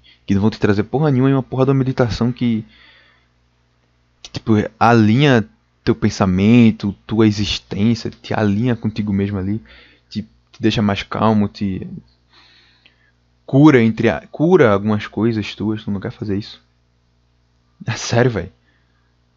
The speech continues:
Puta que o pariu. É foda. Porque, tipo assim, eu disse cura porque isso é uma coisa que eu comentei até no Bananas, no último episódio que saiu.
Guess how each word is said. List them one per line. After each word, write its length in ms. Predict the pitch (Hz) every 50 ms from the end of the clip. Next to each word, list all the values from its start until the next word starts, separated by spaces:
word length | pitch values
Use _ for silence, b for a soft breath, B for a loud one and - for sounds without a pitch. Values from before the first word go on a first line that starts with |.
| _ _ _ _ _ _
Puta 240 | - 127 123 - 120
que 80 | - 127
o 60 | 104
pariu. 360 | - 98 95 90 90 90 90 87 _ _ _ _ _ _ _ _ _ _ _ _ _ _ _ _ _ _ _ _ _ _ _ _ _ _ _ _ _ _ _ _ _ _ _
É 100 | - 135
foda. 460 | 131 - - - 98 95 95 95 107 _ _ _ _ _ _ _ _
Porque, 140 | _ - 123
tipo 220 | 110 - - 139
assim, 260 | 135 - 123 117 104
eu 140 | 101 113 120
disse 240 | 120 127 123 - 110
cura 420 | - - - 123 139 123 104 95 - _
porque 720 | - 107 - _ - 110 110 113 113 117 117 113 110 104 -
isso 180 | - 107 - -
é 40 | 123
uma 40 | 123
coisa 160 | 127 120 120
que 60 | 117
eu 60 | 113
comentei 340 | - 117 107 107 107 - 110
até 160 | 98 - 120
no 80 | 123 139
Bananas, 460 | 143 143 123 104 104 104 110 110 110
no 60 | 113
último 200 | 104 - 110 107
episódio 320 | 104 110 104 104 98 101 -
que 60 | -
saiu. 280 | - 98 95 92 98